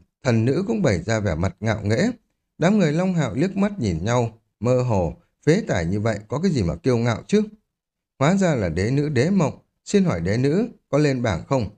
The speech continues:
Long Hạo từ trên trời bay lên nhẹ giọng hỏi. Ngươi là? Một vị thần nữ sắc mặt phát lạnh,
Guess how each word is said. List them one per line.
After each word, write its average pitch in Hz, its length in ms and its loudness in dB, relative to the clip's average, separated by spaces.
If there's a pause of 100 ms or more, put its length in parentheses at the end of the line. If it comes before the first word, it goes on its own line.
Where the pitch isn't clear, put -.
(420)
Long 202 220 2
Hạo 143 220 0
từ 131 160 0
trên 180 220 -2
trời 110 200 0
bay 110 200 0
lên 110 240 0
nhẹ 110 180 -2
giọng 107 240 -4
hỏi. 107 260 0 (520)
Ngươi 175 220 2
là? 101 420 0 (480)
Một 147 200 4
vị 139 220 0
thần 120 220 0
nữ 127 220 0
sắc 214 260 -4
mặt 110 260 -2
phát 190 180 -2
lạnh, 120 160 0